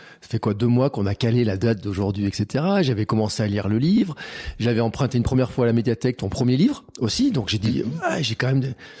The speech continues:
et puis, je suis encore un peu, euh, il y a un truc qui cloche. Alors, je me suis, je me suis dit, bon, je vais poser des questions. J'ai demandé à ma communauté s'ils avaient des questions. Ils ont quelques questions aussi sur le sujet.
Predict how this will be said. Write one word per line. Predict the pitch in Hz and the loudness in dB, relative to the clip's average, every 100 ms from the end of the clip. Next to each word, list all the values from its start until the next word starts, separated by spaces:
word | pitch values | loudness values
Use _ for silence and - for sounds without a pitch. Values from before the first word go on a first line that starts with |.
| - - - - | -8 -8 -8 -12
et | 196 151 | -8 -6
puis, | 202 196 | -4 -4
je | |
suis | - - - | -4 -2 -2
encore | 202 208 415 | -2 2 2
un | 277 | 2
peu, | 247 302 | 2 2
euh, | 311 226 170 143 123 120 | 4 6 6 6 4 2
il | |
y | 143 | 2
a | |
un | 139 | 2
truc | - 233 | 0 -2
qui | 143 | -4
cloche. | - 107 - | -2 -4 0
Alors, | 139 147 98 - - _ - | 2 2 0 -8 -20 _ -6
je | 131 | 0
me | 175 | 0
suis, | - 117 | 0 -4
je | 104 | -4
me | 107 | -2
suis | - | 0
dit, | 214 | 0
bon, | 143 107 - - | 0 0 -2 -4
je | - | -2
vais | 120 | 0
poser | 135 139 | 2 2
des | 120 120 | 2 0
questions. | 127 - 202 190 | 0 2 2 4
J'ai | 139 | 4
demandé | 123 127 | 2 2
à | |
ma | 123 | 2
communauté | 117 120 113 127 | 2 0 2 0
s'ils | - | 0
avaient | 110 | -2
des | 101 | -2
questions. | 98 95 349 | -2 0 2
Ils | 185 | 2
ont | 90 | 0
quelques | 147 139 | -2 -2
questions | 123 110 - 123 | -2 -2 -2 -2
aussi | 98 120 | -2 -4
sur | - | -2
le | 92 | -4
sujet. | - 120 | 0 0